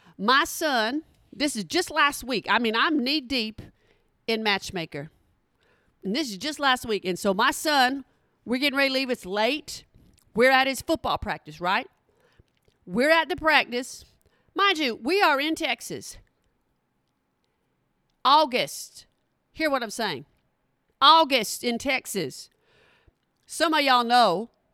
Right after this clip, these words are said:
how hot that means just by me saying it, okay? They're out running around at football practice. It's over. It's close to nine o'clock, and my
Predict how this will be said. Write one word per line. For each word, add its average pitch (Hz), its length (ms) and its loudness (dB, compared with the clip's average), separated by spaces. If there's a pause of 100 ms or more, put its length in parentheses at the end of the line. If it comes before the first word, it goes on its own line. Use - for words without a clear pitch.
(720)
how 262 200 4
hot 269 360 2 (220)
that 233 280 4
means 240 360 -2
just 247 240 -6
by 226 140 4
me 208 160 -2
saying 220 400 -2
it, 113 120 -12 (320)
okay? 220 220 0 (720)
They're 262 260 6
out 269 220 6
running 277 300 6
around 226 520 4 (1160)
at 277 160 4
football 262 220 0
practice. 185 300 -4 (380)
It's 339 220 0
over. 269 440 2 (1160)
It's 311 180 -4
close 302 220 4
to 269 80 0
nine 269 240 2
o'clock, 277 520 2 (300)
and 208 160 0
my 277 320 4